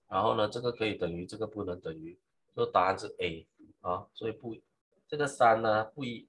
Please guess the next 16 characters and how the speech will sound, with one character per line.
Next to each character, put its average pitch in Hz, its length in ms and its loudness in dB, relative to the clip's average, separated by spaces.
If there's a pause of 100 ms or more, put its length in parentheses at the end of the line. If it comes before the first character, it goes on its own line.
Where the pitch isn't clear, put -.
不 123 120 -10
影 101 260 -10
响 85 180 -10 (100)
啊， 80 140 -16 (160)
不 107 100 -10
影 87 260 -12
响。 - 160 -14 (2000)
第 214 80 -6
十 170 180 2
九 104 240 0
题， 98 360 -2 (220)
拉 143 180 8
过 175 140 6
去 170 140 0
左 98 240 6
边 107 380 4